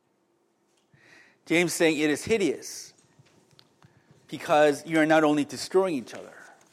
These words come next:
but in fact, if you do it, you're going against the will of God. You're going against the law of God.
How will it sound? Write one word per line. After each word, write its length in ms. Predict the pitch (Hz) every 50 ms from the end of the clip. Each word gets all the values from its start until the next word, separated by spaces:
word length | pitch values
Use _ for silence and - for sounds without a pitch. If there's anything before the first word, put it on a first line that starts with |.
| _ _ _ _ _ _ _ _ _ _ _ _ _ _ _ _ _ _ _ _ _ _ _ _ _ _ _ -
but 120 | 147 143
in 80 | 147 -
fact, 260 | - 165 147 135 156
if 140 | 147 - 160
you 80 | 151
do 240 | 123 113 170 208 175
it, 180 | 127 98 - - - - _ _ _ _ _ _ _ -
you're 180 | 135 151 147
going 340 | 139 139 151 151 151 156 151
against 500 | 139 120 131 120 117 117 120 - - -
the 60 | 131
will 200 | 120 104 113 104 104
of 120 | 104 -
God. 340 | - 127 120 107 - - _ _ _ _ -
You're 100 | 151 143
going 280 | - 170 170 175 160
against 280 | 156 151 156 143 - -
the 80 | 135 117
law 360 | 107 110 123 139 139 127 113
of 140 | 101 - -
God. 220 | - - -